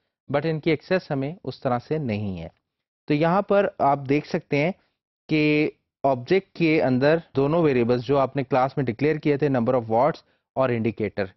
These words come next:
ये दोनों मेमोरीज अवेलेबल हैं। अगर number of watts जो है वो चार बाइट का है और इंडिकेटर boolean वेरिएबल है which is one byte, तो ये टोटल ऑब्जेक्ट का साइज जो है फ़ाइव बाइट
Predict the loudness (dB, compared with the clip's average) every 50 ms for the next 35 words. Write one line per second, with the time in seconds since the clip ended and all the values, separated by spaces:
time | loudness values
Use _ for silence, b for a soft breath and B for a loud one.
0 | _ _ _ _ -4 -2 0 0 0 0 0 0 0 0 0 0 0 0 0 -2
1 | -2 -2 -4 -4 -2 -2 -2 -2 -4 -6 -8 -8 -10 -12 -16 _ _ -4 -4 -2
2 | 0 0 0 0 -2 -6 _ _ -6 -4 -2 -2 0 0 0 0 0 0 0 2
3 | 2 0 0 -2 -4 -2 0 0 0 0 0 0 0 2 0 0 -2 b b b
4 | b b _ _ -2 0 2 2 2 2 2 2 0 0 0 -2 -2 -2 0 0
5 | 2 2 2 2 2 2 2 0 0 -2 -2 -2 -2 -2 -2 -2 -2 -4 -2 -2
6 | -2 0 0 0 0 0 0 0 0 0 0 0 0 2 2 0 0 -2 -4 -4
7 | -2 -2 -2 -2 -4 -8 -14 -12 -10 -6 -4 -2 -2 -2 0 0 0 0 -2 -4
8 | _ _ _ _ _ _ _ -2 0 0 0 0 0 0 0 0 0 0 0 0
9 | -2 -4 -4 -2 -4 -4 -2 -2 -2 0 0 -2 -2 -2 -2 -2 -2 -2 -2 -2
10 | 0 0 -2 -2 -4 -8 -8 -10